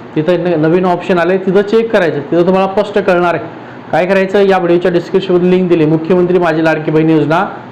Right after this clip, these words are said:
फॉर्म भरण्यासाठी, त्या लिंकला क्लिक करायचं आहे. तिथं log in आयडी आणि पासवर्ड असं आलं, तिथं log in आयडी टाकायचा आहे, पासवर्ड टाकायचा आहे, log in करायचं. log in केल्यानंतर तुम्हाला केलेल्या अर्जावर एक ऑप्शन दिसेल, त्या ऑप्शनला क्लिक करा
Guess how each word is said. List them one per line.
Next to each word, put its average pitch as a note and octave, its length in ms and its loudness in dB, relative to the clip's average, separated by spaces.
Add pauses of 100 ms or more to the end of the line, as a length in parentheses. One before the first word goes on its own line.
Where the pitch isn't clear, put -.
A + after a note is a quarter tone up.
(180)
फॉर्म E3+ 180 0
भरण्यासाठी, E3+ 480 -2
त्या F3 100 2
लिंकला F3 340 0
क्लिक E3+ 340 0
करायचं E3 340 0
आहे. F3 140 2
तिथं E3 260 2 (440)
log E3+ 400 2
in A3+ 60 0
आयडी G3 300 2
आणि F#3+ 140 0
पासवर्ड F3+ 400 0
असं D#3+ 200 0
आलं, D#3+ 200 0
तिथं F3 220 -2
log E3 260 2
in E3+ 60 0
आयडी F3+ 140 0
टाकायचा E3+ 380 -2
आहे, F#3 80 2 (100)
पासवर्ड F3 400 0
टाकायचा E3+ 360 0
आहे, F#3+ 100 0 (580)
log G3 280 2
in A#3 100 -2
करायचं. G3 380 0
log F#3 260 0
in A#3 80 0
केल्यानंतर G#3 560 0
तुम्हाला G3 500 0 (460)
केलेल्या G#3 380 2
अर्जावर F#3+ 360 0 (160)
एक E3+ 120 -4
ऑप्शन G3+ 360 0
दिसेल, G#3 320 0
त्या G#3 80 2
ऑप्शनला F#3+ 380 0
क्लिक G#3+ 360 -2
करा F#3+ 320 2